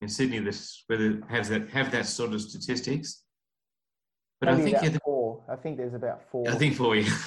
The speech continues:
Speaker 1: <laughs>
Speaker 2: Yeah, I think, I think everyone knows, uh, yeah, may-, maybe which schools we're alluding to, but,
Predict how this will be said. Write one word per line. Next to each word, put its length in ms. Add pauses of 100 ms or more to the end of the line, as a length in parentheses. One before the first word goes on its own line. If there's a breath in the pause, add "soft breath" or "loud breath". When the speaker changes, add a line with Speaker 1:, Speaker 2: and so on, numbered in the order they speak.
(120)
Speaker 1:
<laughs> 240
Speaker 2:
Yeah, 240
I 60
think, 240
I 100
think 220
everyone 320
knows, 540 (140)
uh, 320 (500 soft breath)
yeah, 100
may-, 180
maybe 240
which 160
schools 360
we're 160
alluding 360
to, 180
but, 320